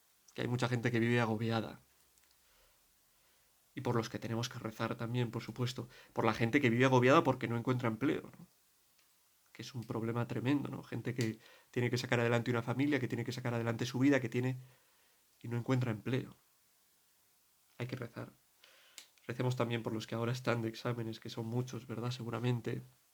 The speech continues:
y están preparándose, pues, para trabajar por tanta gente, pero evitar eso, el, el laboralismo.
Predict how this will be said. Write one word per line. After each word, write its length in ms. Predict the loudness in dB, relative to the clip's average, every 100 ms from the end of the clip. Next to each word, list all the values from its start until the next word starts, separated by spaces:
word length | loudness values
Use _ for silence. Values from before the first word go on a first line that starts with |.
| _
y 80 | -14
están 220 | -8 -6
preparándose, 680 | -2 -2 -2 -2 -6 -8 -14 -14 _ -20 -20 -20 -20 -20 _ _
pues, 160 | -6
para 220 | 0 0 2
trabajar 640 | -2 -4 0 2 2 -2 -14 _ _ _ -4
por 280 | -2 0
tanta 260 | 4 6 6
gente, 280 | 4 2 6
pero 280 | 6 6 6
evitar 300 | 4 6 6
eso, 200 | 4 -4 -10 -4
el, 480 | -2 0 -2 -6 -12 -20 _ _ _ _ _ _ _ _ _ _ _ _
el 140 | 0 2
laboralismo. 720 | 2 2 0 -2 -4 -18